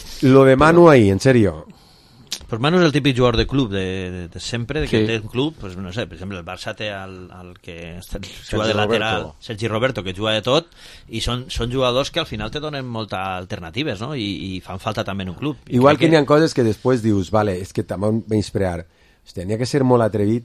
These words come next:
Speaker 1: pa tindre un tio que és història viva del club,
Speaker 3: Eh.
Speaker 1: que no siga un cadàver, però si és un cadàver jo me calle, si el tio te diu, "Mira, este
Speaker 3: Ah,
Speaker 1: chaval
Speaker 3: però encara
Speaker 1: no
Speaker 3: pot
Speaker 1: està para
Speaker 3: aportar.
Speaker 1: jugar, eh, no val, no dona el nivell", això ja estem en un nivell top, com dia l'altre, com dia Emery,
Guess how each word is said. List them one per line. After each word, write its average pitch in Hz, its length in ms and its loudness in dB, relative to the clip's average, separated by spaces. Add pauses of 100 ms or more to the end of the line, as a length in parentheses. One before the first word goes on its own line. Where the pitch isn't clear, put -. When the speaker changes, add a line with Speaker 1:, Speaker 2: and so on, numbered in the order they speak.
Speaker 1:
pa 92 200 -10
tindre 131 320 0
un 120 100 2
tio 113 200 2
que 110 80 -2
és 107 120 -4
història 110 380 0
viva 110 180 4
del 95 180 0
club, 113 360 -4 (420)
Speaker 3:
Eh. 117 300 -6 (340)
Speaker 1:
que 120 140 4
no 120 100 4
siga 127 220 4
un 110 80 2
cadàver, 104 360 2
però 123 80 -4
si 131 100 -4
és 175 40 0
un 214 100 0
cadàver 139 380 4
jo 113 80 2
me 98 100 0
calle, 73 300 -10
si - 100 -2
el 104 80 0
tio 123 140 2
te 117 100 0
diu, 95 120 0
"Mira, 82 160 -6
este - 140 -10
Speaker 3:
Ah, - 20 -8
Speaker 1:
chaval 95 320 0
Speaker 3:
però - 160 -8
encara 165 240 0
Speaker 1:
no 131 100 6
Speaker 3:
pot 139 80 6
Speaker 1:
està 131 180 4
para 127 200 6
Speaker 3:
aportar. 113 80 2
Speaker 1:
jugar, 139 520 4
eh, 113 280 -4
no 104 160 2
val, 110 400 2
no 95 100 -4
dona 101 220 -2
el 95 60 -4
nivell", 117 440 4
això 92 340 -8
ja 92 120 -8
estem 95 220 -6
en 98 80 0
un 95 60 2
nivell 95 340 0
top, 127 320 2 (280)
com 95 180 -6
dia 101 220 0
l'altre, 104 300 -2
com 95 120 -4
dia 98 140 0
Emery, 113 320 2